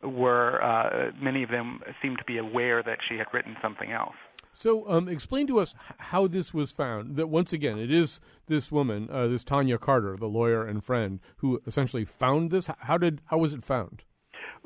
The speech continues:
Speaker 1: So what, um, I was told by, by Jonathan Burnham is that Tanya Carter was, was in, uh, the, the, essentially the Harper Lee archive. He wouldn't be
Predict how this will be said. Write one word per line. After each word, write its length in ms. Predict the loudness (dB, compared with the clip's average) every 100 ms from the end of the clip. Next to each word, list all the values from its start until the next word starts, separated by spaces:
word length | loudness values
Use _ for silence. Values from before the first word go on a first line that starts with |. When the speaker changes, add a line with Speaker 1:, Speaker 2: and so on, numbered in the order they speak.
| -8 -2
Speaker 1:
So 100 | 2
what, 160 | 4
um, 340 | 4 4 2 4
I 120 | 4
was 100 | 4 2
told 260 | 2 2
by, 340 | 6 6 6 4
by 160 | 0 2
Jonathan 460 | 2 0 0 -4
Burnham 320 | 0 0 0 -4
is 160 | -4 0
that 180 | 0 2
Tanya 280 | 2 2 -2
Carter 340 | 0 2 2
was, 140 | 0 -6 -4
was 280 | -2 0 -2 -12 -18 -16 -4
in, 260 | -2 0
uh, 400 | 0 2 2 -2 -6 -12
the, 260 | -8 -6 -8 -10 -10
the, 220 | -6 -6 -6 -8
essentially 340 | -4 -2 -2 0
the 80 | 2
Harper 380 | 2 2 0
Lee 300 | -2 -4 -2 4
archive. 460 | 6 6 4 4 2
He 60 |
wouldn't 240 | -4 -4
be 100 | -6